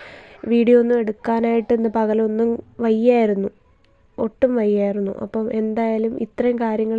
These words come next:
എനിക്ക് ന്യൂസ് ലൈവ് കണ്ടപ്പോൾ, അതിൽ കമൻസ്, മൊബൈലിൽ YouTube-ൽ ലൈവ് കണ്ടപ്പോൾ എനിക്ക് നോ-, അതിൻ്റെ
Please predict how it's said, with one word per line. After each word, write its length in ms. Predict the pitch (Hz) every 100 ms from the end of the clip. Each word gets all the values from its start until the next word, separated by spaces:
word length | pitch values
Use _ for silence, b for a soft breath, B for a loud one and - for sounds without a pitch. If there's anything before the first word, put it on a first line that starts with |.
| 226
എനിക്ക് 260 | 214 233 233 B B 262 -
ന്യൂസ് 360 | 240 240 240 277 240
ലൈവ് 340 | 214 220 226 233
കണ്ടപ്പോൾ, 460 | 214 208 208 - 214
അതിൽ 160 | 196 202 220
കമൻസ്, 420 | 214 208 202 - 208 - 208
മൊബൈലിൽ 400 | 202 214 214 214 208
YouTube-ൽ 500 | 214 202 240 226 226 220
ലൈവ് 280 | 196 208 214 214
കണ്ടപ്പോൾ 360 | 196 196 196 202
എനിക്ക് 220 | 196 208 202
നോ-, 100 | 208 202 196 _ -
അതിൻ്റെ 220 | 226 208